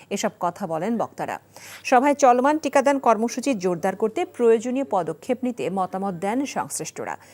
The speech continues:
টিকাদান ক্যাম্পেইন সফল করতে ও বিভিন্ন গুজব প্রতিরোধে সবার স্বতঃস্ফূর্ত অংশগ্রহণের তাগিদ দেন তারা। উল্লেখ্য, গত বারো অক্টোবর থেকে এই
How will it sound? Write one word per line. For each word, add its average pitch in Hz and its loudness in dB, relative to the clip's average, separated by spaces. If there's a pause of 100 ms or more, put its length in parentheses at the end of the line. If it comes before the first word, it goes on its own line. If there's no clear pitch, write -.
(220)
টিকাদান 202 -2
ক্যাম্পেইন 208 -2
সফল 233 -2
করতে - -2 (260)
ও 233 8
বিভিন্ন 247 0
গুজব 202 0
প্রতিরোধে 165 -4
সবার 214 0 (240)
স্বতঃস্ফূর্ত 240 -4
অংশগ্রহণের 190 -2
তাগিদ 165 -6
দেন 127 -10
তারা। 135 -2 (460)
উল্লেখ্য, 262 6
গত 311 2
বারো 208 6
অক্টোবর 277 0
থেকে 302 -4 (200)
এই 208 -2